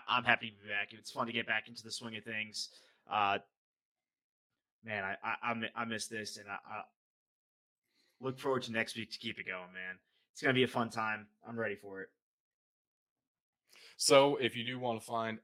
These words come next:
Speaker 2: us anywhere, uh, our links have been scrolling across the bottom of the screen this entire time. If you're only listening to us, though, not watching us, I'll go ahead and read a couple to you. Uh, Twitter,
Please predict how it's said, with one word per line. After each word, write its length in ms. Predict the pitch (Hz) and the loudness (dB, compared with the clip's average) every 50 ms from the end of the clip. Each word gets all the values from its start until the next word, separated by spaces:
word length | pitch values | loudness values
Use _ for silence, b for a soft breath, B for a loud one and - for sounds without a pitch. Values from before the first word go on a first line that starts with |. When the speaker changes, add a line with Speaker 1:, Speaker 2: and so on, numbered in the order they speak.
| - | -4
Speaker 2:
us 400 | - 151 165 143 143 - - - - 113 | -2 2 2 2 2 2 0 -2 -2 -6
anywhere, 580 | 107 110 104 101 101 101 101 107 117 143 151 - _ _ _ _ _ _ _ 113 | -8 -8 -6 0 2 2 4 2 2 0 -4 -10 _ _ _ _ _ _ _ -6
uh, 240 | 107 101 101 101 101 - - | -4 -2 -2 -2 -2 -4 -6
our 180 | 113 104 101 101 104 | -10 -10 -8 -8 -8
links 240 | 113 117 113 - | -8 -8 -8 -8
have 140 | - 107 95 | -8 -10 -10
been 80 | 104 95 | -10 -10
scrolling 480 | 92 - - 104 104 104 104 98 104 - _ | -10 -10 -10 -10 -10 -8 -8 -10 -10 -14 _
across 320 | - - - 95 95 95 - | -14 -6 -4 -4 -4 -4 -6
the 60 | - | -8
bottom 240 | 90 90 90 87 90 | -6 -6 -6 -6 -8
of 40 | 87 | -8
the 60 | 85 | -10
screen 320 | - - 101 95 95 95 | -10 -8 -8 -10 -10 -10
this 200 | 95 92 90 - - | -10 -10 -12 -10 -6
entire 220 | - 98 95 92 90 | -4 -2 0 0 -2
time. 360 | - - 98 98 110 131 143 - _ - | -2 -2 -2 -2 -4 -6 -10 -14 _ -14
If 140 | 95 - - | -12 -8 -6
you're 240 | 110 104 101 95 - _ | -6 -6 -6 -8 -14 _
only 360 | - 107 110 117 113 113 110 104 | -8 -6 -4 -4 -2 -4 -4 -2
listening 420 | 113 143 165 165 175 143 127 110 | 0 -2 -2 -2 -2 -8 -10 -8
to 160 | - 117 113 | -6 -2 -2
us, 140 | 113 104 - | -2 -2 0
though, 300 | 113 113 110 110 107 - _ - | 0 2 2 2 0 -4 _ -12
not 180 | 101 98 92 - - | -10 -10 -10 -10 -14
watching 340 | 104 101 98 - - 95 95 | -16 -14 -14 -14 -14 -16 -16
us, 320 | 113 - - - - - - _ _ _ _ _ _ _ _ _ _ _ | -14 -14 -12 -12 -12 -14 -18 _ _ _ _ _ _ _ _ _ _ _
I'll 80 | 110 | -12
go 180 | 110 107 95 90 | -6 -2 0 0
ahead 120 | 87 87 | 0 0
and 100 | 90 90 | -2 -6
read 140 | 90 90 87 | -10 -10 -10
a 100 | - - | -8 -8
couple 240 | 92 95 _ - - - | -10 -10 _ -12 -20 -14
to 100 | - 87 | -12 -10
you. 180 | 87 92 107 120 _ _ _ B B B B B B B | -10 -10 -12 -14 _ _ _ B B B B B B B
Uh, 220 | 110 92 90 87 85 - - | 0 2 2 2 0 -2 -4
Twitter, 440 | - - 117 113 107 107 113 113 | 0 4 4 4 4 2 -4 -6